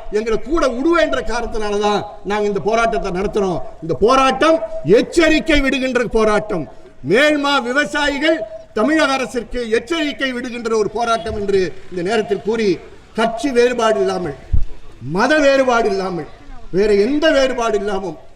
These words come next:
நாம் மனித உரிமை தாக குரல் கொடுத்த இந்த விவசாயிகளுடன், அவருடைய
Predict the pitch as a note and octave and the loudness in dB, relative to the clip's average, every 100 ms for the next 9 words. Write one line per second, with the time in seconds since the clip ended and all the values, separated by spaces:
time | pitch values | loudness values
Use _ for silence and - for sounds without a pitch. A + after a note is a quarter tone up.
0 | - F#3 A3 A3 - C3+ G3 D4 D4+ B3+ | -6 0 0 0 -6 -6 -4 -2 -2 0
1 | B3 A3 G3 - - - - B3 C#4+ - | 0 0 0 -8 -20 -14 -2 2 2 0
2 | A#3 D#4+ E4 D#4+ - G3 A3 - - - | 0 2 4 2 -2 0 0 0 -4 -8
3 | - F#3+ F3 G3 B3+ A3+ A3 G#3 G3+ G3+ | -4 0 2 2 2 2 2 4 4 4
4 | F3 - - - D3+ F#3 F#3+ | 0 -6 -14 -6 0 4 6